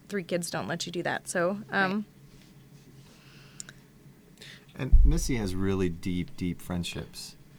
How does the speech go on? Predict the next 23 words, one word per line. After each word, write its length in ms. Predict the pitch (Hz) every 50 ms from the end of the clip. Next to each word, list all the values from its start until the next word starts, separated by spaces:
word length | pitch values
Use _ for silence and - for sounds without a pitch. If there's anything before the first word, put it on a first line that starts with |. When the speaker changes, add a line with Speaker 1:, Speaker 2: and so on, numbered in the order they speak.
| - - -
Speaker 3:
that 100 | - 92
she 160 | - - 101
developed 460 | 87 85 87 80 87 85 82 78 71
back 180 | - 82 78 -
in 120 | 80 80
Texas. 580 | - - - - - - 95 98 - - - - - - - - - - - - - - - - - - - - - - - - - - -
Speaker 1:
Yeah, 380 | 233 220 214 196 180 175 -
so 120 | 190 - 226
that 180 | 208 233 233 226
would 160 | 220 208 196
be, 380 | 180 202 185 185 185 190 180 -
um, 500 | - 190 180 165 180 190 202 220 226 240 - - - -
Speaker 2:
So 160 | - - -
do 80 | 196 196
you 60 | 180
get 100 | 180 175
to 80 | - -
talk, 300 | - - - 160 156 175 - - - - - - -
Speaker 1:
I 120 | - 269 277
do. 320 | 240 277 294 285 240 196
Speaker 2:
talk 200 | 180 170 202 -
with 140 | - 208 -
them? 240 | 214 208 208 214